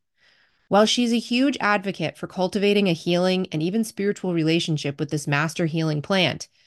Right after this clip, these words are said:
she wrote her class because so many people are not aware of the massive impacts our modern lifestyle has had on changing how we sleep,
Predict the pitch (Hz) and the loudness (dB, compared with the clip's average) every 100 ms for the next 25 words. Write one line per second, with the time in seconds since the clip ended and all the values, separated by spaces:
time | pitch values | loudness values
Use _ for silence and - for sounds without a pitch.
0 | _ _ _ - 226 208 220 311 285 269 | _ _ _ -4 0 2 2 2 0 -2
1 | - 208 151 147 - 175 175 - 190 196 | 0 2 2 -2 -6 -6 -4 -2 0 4
2 | 233 254 240 220 214 185 165 160 165 170 | 4 4 2 0 -2 0 0 0 0 0
3 | 185 226 185 190 175 147 147 147 151 185 | 2 0 0 0 0 -2 -2 -2 -2 -2
4 | 220 247 202 185 190 175 156 151 160 156 | -2 -4 -2 -2 -2 -2 -4 -4 -2 -2
5 | 151 156 185 165 170 165 156 156 147 160 | 0 0 2 2 0 0 -2 -2 -2 -6
6 | - 226 202 139 147 165 160 156 196 208 | -4 0 0 0 -2 -4 -4 -4 -2 0
7 | 202 175 160 151 143 - 202 147 | 0 0 0 0 0 0 0 0